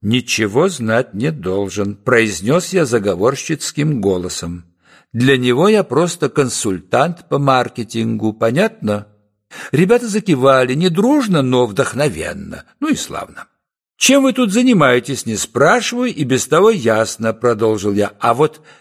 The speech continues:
кто крышу держит?» Я сделал паузу, предлагая декодерам заполнить её. Но услышал только одно слово, э, так, э, батник растерянно развёл руками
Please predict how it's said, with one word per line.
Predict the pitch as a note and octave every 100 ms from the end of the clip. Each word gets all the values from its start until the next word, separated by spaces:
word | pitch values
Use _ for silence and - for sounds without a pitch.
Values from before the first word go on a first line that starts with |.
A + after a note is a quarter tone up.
| _
кто | - - B3+
крышу | B3+ B3+ A#3+ - -
держит?» | C#2 C2+ - - _ - - _ _ _ _
Я | G#2 B2 E3+ F#3 _
сделал | G#2 F#2+ B2+ C3+ C3
паузу, | - F#2 F2+ A2 D3+
предлагая | F3+ A#2+ G2 F#2 G2 F2+
декодерам | - A2+ C3+ E3 D#3
заполнить | G#2 A2 - D2+ - - - -
её. | - - - _ _ _ _ _ - -
Но | C3
услышал | D3 - G3+ A#3 G#3
только | - G#3+ - F#3
одно | C#3 C3 F3+
слово, | - D3+ D3 C3+ B2+ - - _ -
э, | B2
так, | B2 - C#3 -
э, | A#2+ B2+ - - A#2 - _ _ _ _ _ _ -
батник | A2 A2 G3 - C4 -
растерянно | F3 F3 - F#3+ F#3 F3 E3+
развёл | D#3 C3 C#3 B2
руками | A#2+ F3 A3+ C4+